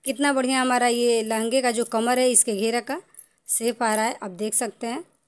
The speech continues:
और घेरा भी हमारा बहुत ही प्यारा बन गया। अब घेरे को हम साइड रखते हैं, साथ में हम चोली बनाएंगे। पहले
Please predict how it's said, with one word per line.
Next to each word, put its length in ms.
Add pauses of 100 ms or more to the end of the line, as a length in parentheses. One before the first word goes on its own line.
(120)
और 220
घेरा 300
भी 100
हमारा 260
बहुत 360
ही 100
प्यारा 340 (580)
बन 220
गया। 160
अब 200
घेरे 240
को 180
हम 140
साइड 320
रखते 220
हैं, 140
साथ 260
में 80
हम 200
चोली 340
बनाएंगे। 440
पहले 300